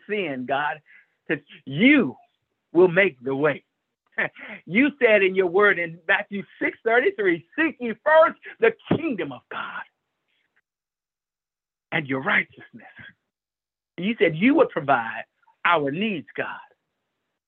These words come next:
Lord, increase our heart to seek you, to put you first,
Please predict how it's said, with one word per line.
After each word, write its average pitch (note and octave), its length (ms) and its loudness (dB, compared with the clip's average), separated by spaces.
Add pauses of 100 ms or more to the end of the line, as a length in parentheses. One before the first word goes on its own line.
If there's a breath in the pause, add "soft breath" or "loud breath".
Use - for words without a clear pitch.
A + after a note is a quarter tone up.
(380)
Lord, A#3 280 4 (460 loud breath)
increase A#3+ 500 4
our G3 200 4
heart G3 400 -6 (100)
to C3+ 160 -8 (300)
seek A3+ 200 -14 (120)
you, F#3+ 240 -6 (680 loud breath)
to G#3+ 100 4
put D4 300 0
you A3+ 320 -6
first, B3+ 380 0